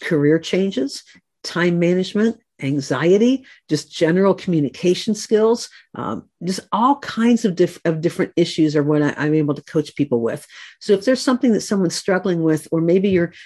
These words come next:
you're going through something right now and you just want some extra help,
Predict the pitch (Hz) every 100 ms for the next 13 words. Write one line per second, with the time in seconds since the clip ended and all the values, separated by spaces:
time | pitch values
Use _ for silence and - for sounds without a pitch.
0 | - 170 175 185 214 214 190 190 180 180
1 | 165 151 - 147 156 151 139 165 196 240
2 | 247 - - 185 180 - 143 - 143 196